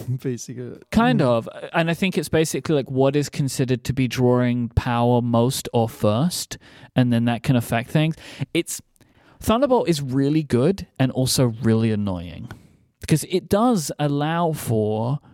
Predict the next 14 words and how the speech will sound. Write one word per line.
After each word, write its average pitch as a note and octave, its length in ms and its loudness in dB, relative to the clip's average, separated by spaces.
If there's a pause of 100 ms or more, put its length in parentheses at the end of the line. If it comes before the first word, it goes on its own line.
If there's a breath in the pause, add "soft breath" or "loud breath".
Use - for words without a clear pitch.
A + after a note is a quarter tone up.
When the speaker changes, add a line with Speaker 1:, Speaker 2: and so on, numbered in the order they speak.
(120)
Speaker 2:
way E3+ 300 2
more E3 500 2 (140)
expandability, D3 1000 0 (360 soft breath)
and C#3 280 2
you C#3 120 2
can C#3 240 -2
control C#3 440 0
way C3+ 200 2
more C#3+ 200 2
things B2+ 400 -2
more B2+ 220 2
easily B2+ 340 -2
with B2 220 -2
less B2 440 -2